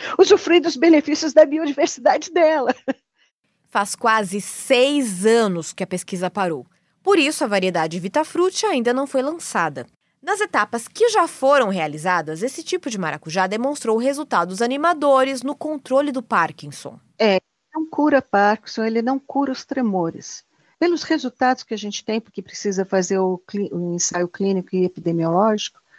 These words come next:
Speaker 1: a gente tem todos os indicativos de que ele retarda o, o andamento da doença, ele não cura, ele retarda, e ele melhora a sintomatologia da doença, que é muito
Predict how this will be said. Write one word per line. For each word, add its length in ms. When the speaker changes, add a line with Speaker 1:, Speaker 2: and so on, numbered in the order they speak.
Speaker 1:
a 100
gente 380
tem 360
todos 420
os 160
indicativos 840
de 100
que 220
ele 380
retarda 920
o, 800
o 120
andamento 600
da 140
doença, 680
ele 180
não 160
cura, 360
ele 140
retarda, 720
e 120
ele 160
melhora 880
a 100
sintomatologia 1120
da 120
doença, 440
que 140
é 40
muito 580